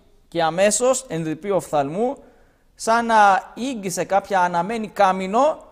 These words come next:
αυτομάτως άναψαν η Αγία Κανδύλα και οι τέσσερις δεσμίδες των κεριών. Ευνηδίως,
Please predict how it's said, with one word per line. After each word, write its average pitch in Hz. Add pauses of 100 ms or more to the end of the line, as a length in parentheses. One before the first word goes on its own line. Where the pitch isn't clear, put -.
(400)
αυτομάτως 208
άναψαν 151 (140)
η 160
Αγία 165
Κανδύλα 180 (280)
και 247
οι 180 (140)
τέσσερις 190
δεσμίδες 185
των 196
κεριών. 185 (760)
Ευνηδίως, 170